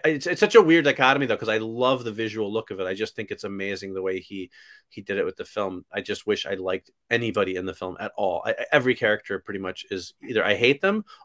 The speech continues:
or I'm completely indifferent toward-, indifferent towards them. There's, like, not a single likable character in that entire movie. Um, so yeah,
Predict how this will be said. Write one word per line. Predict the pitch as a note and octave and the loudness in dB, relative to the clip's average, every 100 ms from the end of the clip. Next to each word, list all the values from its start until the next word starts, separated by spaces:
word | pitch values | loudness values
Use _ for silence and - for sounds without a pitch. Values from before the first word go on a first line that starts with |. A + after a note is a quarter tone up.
| - | 4
or | C3+ B2+ A#2+ | 10 10 10
I'm | B2 | 6
completely | A2 G#2+ A2+ A2 | 2 -4 -2 -2
indifferent | F#2+ G#2 - | -4 -8 -8
toward-, | - E2+ | -8 -10
indifferent | G2 - G2+ G2 - | -10 -6 -6 -6 -10
towards | - E2+ | -6 -6
them. | E2 | -6
There's, | F2+ F#2 - | -8 -10 -6
like, | G#2 | -6
not | G#2+ G#2+ A2 G#2+ | -4 2 2 2
a | |
single | - A2+ G2 | 0 -2 0
likable | F#2+ F#2+ F#2 | 0 -2 -10
character | F2+ F2+ F2 G2 F#2+ | -8 -8 -6 -10 -10
in | F2+ | -12
that | F2+ - _ _ | -14 -16 _ _
entire | F#2 F2 F2 | -12 -8 -8
movie. | F2 F2 - _ - - - - | -10 -16 -20 _ -20 -20 -20 -4
Um, | G2 F#2 F2+ F2+ _ _ _ _ | 0 0 0 -10 _ _ _ _
so | - A2 G#2 F#2+ - | 2 4 4 2 0
yeah, | A2 F2 | -2 -2